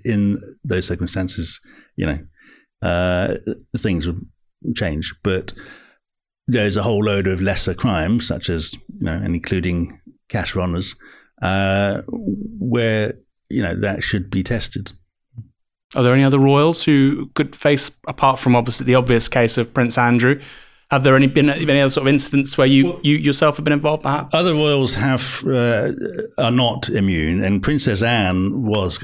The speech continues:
Speaker 1: quite a long time ago prosecuted under the Dangerous Dogs Act because her dog attacked someone's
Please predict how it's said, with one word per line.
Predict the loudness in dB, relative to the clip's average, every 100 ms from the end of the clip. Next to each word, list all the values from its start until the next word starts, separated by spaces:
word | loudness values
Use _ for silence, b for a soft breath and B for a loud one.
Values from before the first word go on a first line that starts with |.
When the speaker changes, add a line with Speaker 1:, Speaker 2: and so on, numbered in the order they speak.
| -10
Speaker 1:
quite | -6 -2
a |
long | -2 -2
time | 0 0 0
ago | 0 -2
prosecuted | -4 -4 -2 -2 0
under | 0
the | 0
Dangerous | 0 0 -2
Dogs | -2 -4 -4
Act | -6 -6 -6 -4
because | -4 -2
her | -4
dog | -2 -4 -4
attacked | -8 -8 -6 -8
someone's | -8 -6 -6 -8